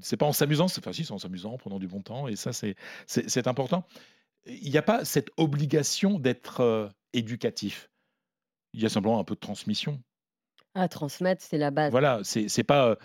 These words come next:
Speaker 1: c'est pas, c'est pas un cahier de vacances, ce que
Speaker 2: Ah
Speaker 1: je veux dire.
Speaker 2: non, ah
Speaker 1: Voilà.
Speaker 2: non, non. Non, non, il y a pas d'obligation, ils vont lire, euh, à leur rythme. S'ils ont la flemme de lire,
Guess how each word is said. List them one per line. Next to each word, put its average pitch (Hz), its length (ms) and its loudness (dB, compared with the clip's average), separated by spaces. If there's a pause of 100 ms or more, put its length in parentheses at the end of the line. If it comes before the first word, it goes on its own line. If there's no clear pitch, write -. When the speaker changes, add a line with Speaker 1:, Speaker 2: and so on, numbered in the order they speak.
(260)
Speaker 1:
c'est - 140 -4
pas, 135 240 0
c'est - 140 -8
pas 143 120 -4
un - 40 -4
cahier 95 200 -4
de 90 40 -10
vacances, 113 440 -2
ce - 80 -16
que 226 60 -2
Speaker 2:
Ah 247 100 6
Speaker 1:
je 233 40 8
veux 233 40 6
dire. 214 100 6
Speaker 2:
non, 220 120 6
ah 175 40 2
Speaker 1:
Voilà. 113 360 4
Speaker 2:
non, 127 340 -2
non. 143 240 -6 (460)
Non, 240 140 6
non, 226 120 6
il 151 60 6
y - 20 8
a 143 80 6
pas 180 100 4
d'obligation, 151 720 0
ils 208 100 4
vont 151 180 0
lire, 175 340 4
euh, 131 400 -2
à 175 140 4
leur 156 140 4
rythme. 175 440 0 (280)
S'ils 294 300 2
ont 233 60 8
la 175 160 6
flemme 220 380 2
de 185 80 2
lire, 185 320 0